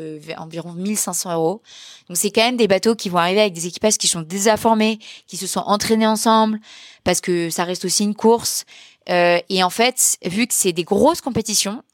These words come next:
les ports vont être bondés de personnes qui traversent, euh, et qui sont pris pour la course, des équipages qui sont souvent complètement pleins, et du coup, nous, tous les bateaux stoppeurs vont arriver à cette période-là,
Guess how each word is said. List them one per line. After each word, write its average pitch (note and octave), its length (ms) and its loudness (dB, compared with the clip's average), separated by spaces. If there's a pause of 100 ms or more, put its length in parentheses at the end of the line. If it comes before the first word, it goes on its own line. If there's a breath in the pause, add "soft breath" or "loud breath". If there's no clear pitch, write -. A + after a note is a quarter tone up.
les F3 140 0
ports C4 360 2
vont F3+ 160 -6
être D#3+ 300 -4
bondés B3+ 640 -6
de F3 120 -12
personnes F#3+ 520 -4
qui - 160 -20
traversent, - 580 -8 (680 loud breath)
euh, E3 480 4
et F3+ 100 -8
qui - 100 -6
sont F3+ 140 -4
pris B3+ 160 -2
pour A3+ 120 0
la F3 100 2
course, - 460 -4
des A3 200 2
équipages B3 380 0
qui A3 80 -6
sont F#3+ 140 -4
souvent F3+ 380 0
complètement A#3+ 400 2
pleins, G#3 300 0 (400 loud breath)
et F3+ 60 -6
du G3 120 -4
coup, C#4+ 160 -4
nous, A3+ 340 -2
tous - 220 0
les D4 100 4
bateaux A#3 240 0
stoppeurs A#3 420 2
vont F#3 120 0
arriver G#3 320 2
à A3+ 60 2
cette G3+ 180 -4
période-là, F#3+ 460 2